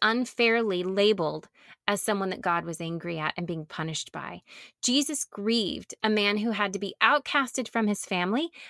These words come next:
outcasted from his society because of something he couldn't help. Jesus grieved because the last few days, weeks, I'm not sure how long it took for him to die, but he had to go around saying, "Unclean, unclean, unclean." And Jesus is like,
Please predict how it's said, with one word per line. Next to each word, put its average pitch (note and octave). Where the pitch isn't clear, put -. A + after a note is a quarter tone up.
outcasted A#3+
from A3
his G3+
society F#3
because A3
of A3
something A#3+
he C#4+
couldn't A#3+
help. G3
Jesus D#4
grieved A#3+
because A3
the A#3
last A#3
few C4+
days, C4
weeks, C4
I'm G#3+
not A3+
sure B3+
how A#3
long G#3+
it -
took C#4
for A3
him G#3+
to G3
die, G#3
but -
he D#4+
had D4+
to A#3
go A#3
around G#3
saying, G#3+
"Unclean, A#3
unclean, A3
unclean." G#3+
And F#3+
Jesus A#3+
is G3+
like, G#3